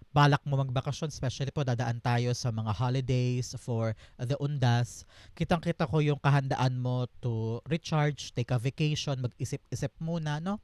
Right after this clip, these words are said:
So, parang gagawin mo yan this time. Nakita ko rin dito na use this moment para makawala ka dun sa bigat or chaos na pinagdadaanan mo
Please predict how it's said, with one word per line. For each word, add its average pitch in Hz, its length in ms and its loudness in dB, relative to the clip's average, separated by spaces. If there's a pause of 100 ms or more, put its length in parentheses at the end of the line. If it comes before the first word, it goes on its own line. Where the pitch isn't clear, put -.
(200)
So, 151 320 2 (320)
parang 160 160 6
gagawin 143 400 4
mo 135 80 -2
yan 123 160 0
this 113 160 -4
time. 98 400 -4 (400)
Nakita 143 320 2
ko 147 160 2
rin 147 80 4
dito 135 400 4
na 120 240 4
use 147 400 4
this 143 320 0
moment 127 480 -2 (240)
para 123 480 2 (640)
makawala 160 560 4
ka 143 160 0
dun 139 100 0
sa 139 140 0
bigat 123 480 0
or 123 240 0
chaos 120 480 0
na 127 80 -6
pinagdadaanan 120 800 -2
mo 117 160 -4